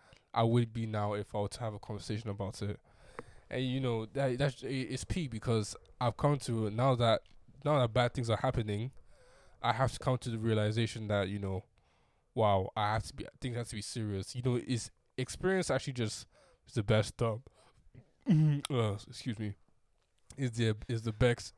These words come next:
uh, it's the best, the best, um, teacher. So yeah, well, um, that's, that's how it, that's how, um, I would, I would see it as. 'Cause even now, you know, guys,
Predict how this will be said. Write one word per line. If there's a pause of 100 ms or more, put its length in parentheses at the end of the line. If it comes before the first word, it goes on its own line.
uh, (260)
it's
the
best,
the
best,
um,
teacher. (720)
So
yeah,
well,
um, (960)
that's,
that's
how
it, (100)
that's
how,
um, (120)
I
would,
I
would
see
it
as. (340)
'Cause
even
now,
you
know,
guys,